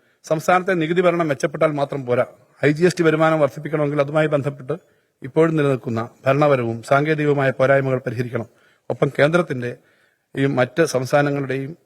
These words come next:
നികുതി ഭരണം കൂടുതൽ മെച്ചപ്പെടുകയും വേണം. സർ, സർക്കാരിന്റെ ചെലവ്, ഇനി സർക്കാരിന്റെ ചെലവിലേക്ക് വരാം.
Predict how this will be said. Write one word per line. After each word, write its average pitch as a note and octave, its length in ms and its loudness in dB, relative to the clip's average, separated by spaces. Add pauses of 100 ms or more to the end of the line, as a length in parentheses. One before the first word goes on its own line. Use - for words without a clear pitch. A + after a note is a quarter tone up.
(320)
നികുതി C#3+ 220 2
ഭരണം C3+ 260 2
കൂടുതൽ B2 300 -2 (220)
മെച്ചപ്പെടുകയും A#2+ 580 -6
വേണം. G2+ 140 -10 (880)
സർ, - 140 0
സർക്കാരിന്റെ F3+ 480 0
ചെലവ്, C#3 340 0 (1200)
ഇനി F#3+ 200 2
സർക്കാരിന്റെ F#3+ 500 2
ചെലവിലേക്ക് E3 440 0
വരാം. A2+ 240 2